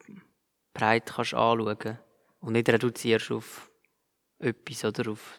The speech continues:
das ist jetzt einfach unser christliches <laughs> Lehrbuch oder so, ähm, sondern wie du sagst, nein, es ist viel mehr, eben nebst dem Wort Gottes, es ist ein, doch ein Geschichtsbuch, es ist, äh, sehr viel Literatur drin,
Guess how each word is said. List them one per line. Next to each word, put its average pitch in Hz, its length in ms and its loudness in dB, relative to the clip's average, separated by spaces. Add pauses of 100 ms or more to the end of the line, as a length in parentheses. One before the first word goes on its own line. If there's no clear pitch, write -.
das 113 100 -10
ist 110 60 -10
jetzt 110 180 -6
einfach 110 180 -2
unser 113 400 -6
christliches 117 520 0
<laughs> - 0 -
Lehrbuch 151 520 2
oder 143 160 6
so, 139 300 6 (460)
ähm, 117 280 4 (260)
sondern 117 580 2
wie 117 100 0
du 123 100 -4
sagst, 113 500 6
nein, 117 140 4
es 113 80 -2
ist 113 100 0
viel 110 340 2
mehr, 113 400 4 (260)
eben 113 300 0 (320)
nebst 110 440 0
dem 107 120 -2
Wort 107 240 -4
Gottes, - 420 -8
es 135 60 -16
ist - 200 -8
ein, - 240 -14
doch 117 140 0
ein 127 160 -2
Geschichtsbuch, - 800 0 (560)
es - 160 -10
ist, - 300 -2 (320)
äh, 110 300 -2
sehr 107 260 -4
viel 113 340 -4 (200)
Literatur - 600 -6
drin, 131 460 0